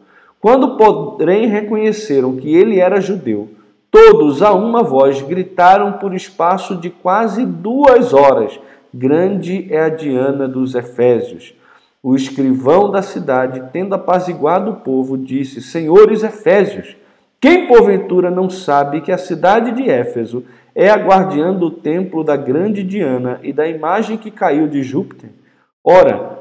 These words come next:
não podendo isto ser contraditado, convém que vos mantenhais calmos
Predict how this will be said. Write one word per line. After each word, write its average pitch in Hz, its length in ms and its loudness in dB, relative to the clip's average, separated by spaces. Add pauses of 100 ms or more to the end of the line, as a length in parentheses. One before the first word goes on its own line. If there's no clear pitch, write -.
não 202 300 2
podendo 214 420 2
isto 226 420 -2
ser 156 400 -4
contraditado, 202 1000 -4
convém 202 500 -6
que 240 140 -6
vos 220 240 -6
mantenhais 214 720 -4
calmos 139 580 -2